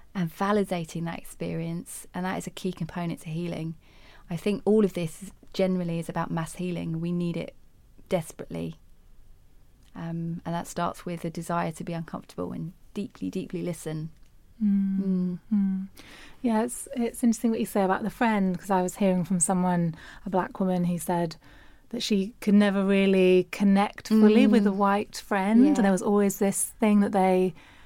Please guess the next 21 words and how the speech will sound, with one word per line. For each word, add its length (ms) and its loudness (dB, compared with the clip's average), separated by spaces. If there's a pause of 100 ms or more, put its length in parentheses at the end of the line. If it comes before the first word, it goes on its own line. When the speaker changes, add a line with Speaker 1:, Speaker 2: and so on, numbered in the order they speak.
(240)
Speaker 2:
and 140 4
it 80 0
felt 240 0
weird 240 4
to 140 2
her. 60 2
She 120 0
wanted 260 4
to 80 0
connect 340 4
more, 240 4
but 220 0
she 100 -4
felt 160 -2
like 120 -4
she 140 -4
couldn't 500 -2
Speaker 1:
Yeah. 340 -6 (100)
Speaker 2:
completely 540 2
kind 180 0
of 100 -4